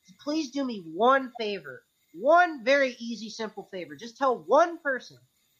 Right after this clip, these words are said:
Could be a family member, a relative. Uh, you could yell at the homeless guy in the street. Maybe he has a, a, some way to, he can go to the library and check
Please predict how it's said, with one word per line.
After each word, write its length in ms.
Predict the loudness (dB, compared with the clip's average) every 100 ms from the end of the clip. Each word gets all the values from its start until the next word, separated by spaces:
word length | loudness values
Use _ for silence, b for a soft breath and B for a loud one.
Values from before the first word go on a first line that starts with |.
| -14
Could 100 | -8
be 100 | -8
a 40 |
family 380 | 0 4 4 4
member, 360 | 2 0 2 0
a 80 | 2
relative. 600 | 2 2 0 -4 -4 -6 _ _ _ -2
Uh, 60 |
you 160 | 0 -2
could 140 | -10
yell 360 | -2 2 4 4
at 120 | 0
the 80 | -2
homeless 420 | 0 0 0 -2
guy 160 | 2 2
in 140 | 2
the 80 | -6
street. 340 | -8 -8 -8 -6
Maybe 240 | -6 -6
he 180 | -8 -4
has 200 | -2 -2
a, 40 |
a, 240 | -6 -8 -8
some 240 | -6 -4
way 240 | -4 -4 -4
to, 120 | -8
he 220 | -10 -10
can 80 | -10
go 120 | -8
to 40 | -6
the 60 |
library 640 | 0 2 2 0 -2 -2 -6
and 80 |
check 160 | -6 -6